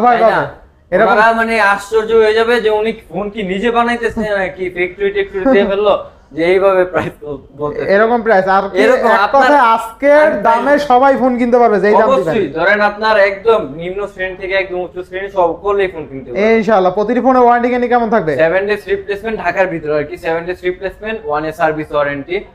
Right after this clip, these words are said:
Speaker 2: আর হচ্ছে ঢাকার বাইরে যারা আছে টেন ডেজ রিপ্লেসমেন্ট, আর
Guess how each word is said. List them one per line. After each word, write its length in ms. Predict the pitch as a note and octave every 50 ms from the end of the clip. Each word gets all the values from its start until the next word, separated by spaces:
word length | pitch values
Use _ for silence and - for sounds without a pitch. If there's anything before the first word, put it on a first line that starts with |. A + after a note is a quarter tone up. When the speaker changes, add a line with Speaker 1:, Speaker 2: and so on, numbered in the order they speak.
| _ _ _ - - B2+
Speaker 2:
আর 80 | C#3 D3 D3+
হচ্ছে 260 | D3+ D3+ - - F3+ F#3 E3+ F3
ঢাকার 240 | E3+ D#3+ E3+ F3+ E3 D#3+ E3+
বাইরে 280 | E3+ F3 F3+ F3+ F#3+ F3 F3+
যারা 160 | F#3 F3+ F3 E3+ E3+
আছে 140 | E3+ F#3+ F#3+ F#3 -
টেন 160 | E3+ E3 D#3+ D#3+
ডেজ 120 | D#3+ D#3+ - D#3+
রিপ্লেসমেন্ট, 480 | D#3 - - E3 E3 - F3+ F3+ F#3 F#3 F#3 - - - - B2+ B2+
আর 100 | B2 B2